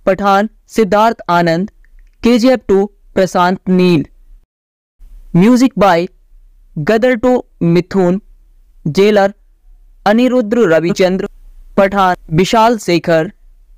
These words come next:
केजीएफ़ टू रवि बासरूर। रनिंग टाइम,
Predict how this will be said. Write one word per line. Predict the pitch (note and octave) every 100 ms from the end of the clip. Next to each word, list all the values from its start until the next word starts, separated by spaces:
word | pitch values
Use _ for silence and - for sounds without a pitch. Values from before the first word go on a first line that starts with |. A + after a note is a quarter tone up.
| - -
केजीएफ़ | G#3+ A#3+ A#3 B3+ A3+
टू | G3 G3 - _ _
रवि | E3 D#3+ F3 G#3+
बासरूर। | D#3+ D3+ D3 E3 E3 - - _ _ _ - _ _ _ - _
रनिंग | F3+ G#3+ B3+ A3
टाइम, | A3+ F#3+ G3+